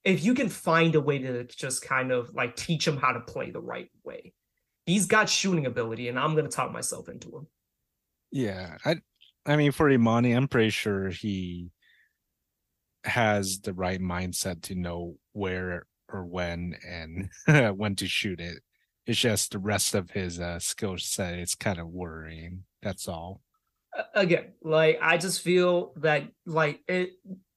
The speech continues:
Speaker 1: y-, you can teach a guy to play defense, uh, easier than you can teach him to play offense. And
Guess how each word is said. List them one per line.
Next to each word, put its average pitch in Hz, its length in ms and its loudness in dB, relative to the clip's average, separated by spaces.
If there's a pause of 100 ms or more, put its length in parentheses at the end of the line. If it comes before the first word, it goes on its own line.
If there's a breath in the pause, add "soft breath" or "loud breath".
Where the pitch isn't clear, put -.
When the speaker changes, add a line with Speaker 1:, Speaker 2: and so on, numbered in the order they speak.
(140)
Speaker 1:
y-, 180 300 0
you 226 200 4
can 233 200 2
teach - 420 0
a 165 40 2
guy 139 260 4
to 127 60 -2
play 135 280 -4
defense, - 840 -8 (160)
uh, 160 80 -4 (200)
easier 156 440 4
than 143 120 0
you 131 60 -8
can 127 100 -6
teach 127 200 -8
him 117 100 -8
to - 60 -18
play 113 180 -12
offense. - 580 -12
And 160 200 -8